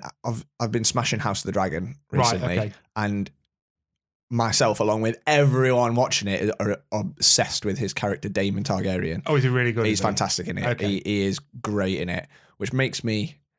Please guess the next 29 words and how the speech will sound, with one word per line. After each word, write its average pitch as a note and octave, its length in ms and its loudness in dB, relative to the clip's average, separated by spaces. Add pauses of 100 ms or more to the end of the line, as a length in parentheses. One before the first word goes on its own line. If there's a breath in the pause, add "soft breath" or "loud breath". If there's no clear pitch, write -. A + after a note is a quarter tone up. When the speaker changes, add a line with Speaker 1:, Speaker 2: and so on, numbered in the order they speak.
(420)
Speaker 1:
kinda B2 220 0
wanna A2+ 180 0
watch A2+ 200 -2
his A2 160 0
other A2 120 0
stuff, - 400 -4
but G2+ 180 -4 (440)
I A#2+ 40 -2
don't B2 160 -2
know. G#2 360 -2
I A#2+ 60 -8
don't F#3 100 0
know C#3+ 60 0
how C3+ 60 2
I - 20 -2
feel D3+ 220 0
about G2+ 180 -2
him. G#2 220 -4
Speaker 2:
Yeah, C#3+ 340 6
I've C#3 100 4
not B2+ 200 0
been. C3+ 160 0
There D#3+ 120 2
was D#3+ 220 0
a, D#3 560 2
a C#3 160 -8
horror F3+ 640 0
film D3 480 0
that C#3+ 160 4